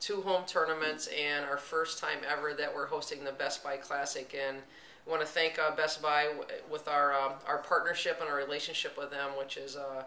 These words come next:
really special to the program. Uh, we've got a, a great, uh, lineup of teams coming in for both those tournaments. Um, a lot of teams that, uh, have N C double A tournament appearances. Um, also on our non-conference schedule, um, it's the first time ever that we're, we're ha-, having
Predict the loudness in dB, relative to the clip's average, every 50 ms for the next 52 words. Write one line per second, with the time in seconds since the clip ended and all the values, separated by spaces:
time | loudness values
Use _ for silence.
0 | -10 -14 -20 -20 -20 -18 -8 -2 0 2 2 2 2 0 2 2 2 2 2 0
1 | -2 -4 -6 -6 -4 -2 -2 -2 0 0 0 0 0 -2 -4 -8 -12 -8 -4 -2
2 | -2 -2 -2 -2 -4 -4 0 2 4 4 4 4 2 0 -4 -8 -8 -8 -2 2
3 | 2 2 2 2 0 -2 0 2 4 4 4 4 2 0 -2 -4 -6 -6 -6 -6
4 | -4 -4 -4 -6 -4 -4 -4 -4 -2 -2 -2 -2 -4 -4 -8 -8 -6 -6 -6 -6
5 | -4 -4 -4 -4 -4 -2 -2 -2 -2 -2 -2 -4 -4 -4 -6 -6 -8 -10 -16 -20
6 | -20 -20 -20 -18 -10 -6 -4 -2 0 2 4 4 4 4 2 -2 -6 -8 -6 -4
7 | -2 0 0 0 -2 -4 -4 -4 -2 2 2 2 2 2 0 0 -2 -2 -2 -2
8 | -4 -2 -2 -4 -4 -4 -4 -4 -2 -2 -4 -4 -6 -4 -2 -2 0 0 0 0
9 | -2 -2 -2 -2 -2 -2 -4 -6 -10 -18 -20 -20 -20 -20 -20 -14 -8 -4 -2 -2
10 | 0 2 4 4 4 4 4 4 4 4 4 4 4 2 2 2 2 0 0 0
11 | -2 -4 -2 -2 0 0 0 0 0 0 0 -2 -2 -4 -6 -8 -8 -6 -6 -6
12 | -6 -8 -8 -6 -4 -4 -4 -2 0 0 0 2 2 2 0 2 2 2 2 2
13 | 0 -2 -4 -6 -6 -6 -6 -6 -4 -4 -6 -8 -8 -4 0 0 2 2 2 -2
14 | -4